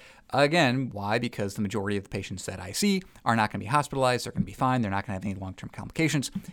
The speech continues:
And, uh, that's who I see on an outpatient basis. If I was an inpatient,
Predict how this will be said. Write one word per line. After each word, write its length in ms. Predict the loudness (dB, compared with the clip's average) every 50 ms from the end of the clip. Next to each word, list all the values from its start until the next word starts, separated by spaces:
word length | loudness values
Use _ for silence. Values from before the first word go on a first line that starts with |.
| -16 -6 -2
And, 400 | 2 2 4 4 4 2 0 -4 -10 _ _ -4
uh, 240 | -2 0 0 -2 -2 -2
that's 280 | -2 -2 -2 -2 -4
who 240 | -4 -2 2 2 4
I 120 | 4 4
see 280 | 2 -2 -2 -2 0 2
on 100 | 2 2
an 60 | 0
outpatient 420 | -2 -2 -4 -4 -6 -6 -4 -2 -2
basis. 320 | -2 -2 -2 -4 -8 -4
If 80 | -2 0
I 80 | 0
was 100 | 2 2
an 60 | 4
inpatient, 440 | 4 4 4 4 2 0 0 -4 -6